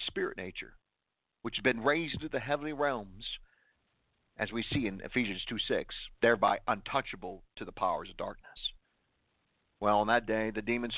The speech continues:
fought me, but the cross, the fire of God, the blood of Jesus, and the assistance of the holy angels were too much for the demonic, and they confessed to their defeat. They were expelled in the mighty name of Jesus Christ and entered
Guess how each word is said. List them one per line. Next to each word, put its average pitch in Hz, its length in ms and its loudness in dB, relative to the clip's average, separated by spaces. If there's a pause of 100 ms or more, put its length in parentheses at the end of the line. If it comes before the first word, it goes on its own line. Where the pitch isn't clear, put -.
fought 101 220 4
me, 110 160 -10 (200)
but 127 80 -8
the - 60 -10
cross, - 640 -4 (1040)
the 120 80 -2 (120)
fire 127 260 4
of 117 120 -4
God, - 320 -4 (100)
the 135 80 -4
blood 139 260 2
of 127 140 2
Jesus, - 580 -6 (540)
and 131 120 4
the 127 140 2
assistance 185 640 -2
of 160 100 -2
the 117 100 4
holy 135 300 2
angels 143 320 0
were 139 120 -2
too - 240 -2
much 175 240 4 (120)
for - 60 -12
the 135 100 -8
demonic, 110 480 -10 (460)
and - 100 -10
they - 60 -8
confessed - 480 0
to 113 100 -2
their 95 160 -4
defeat. 95 420 -8 (500)
They 131 80 6
were 127 80 2
expelled 131 640 -2
in 107 80 -6
the 113 60 -2
mighty 113 260 2
name 110 200 -4
of 107 120 -4
Jesus 110 280 -6
Christ 123 320 2
and 143 340 2
entered 180 320 -2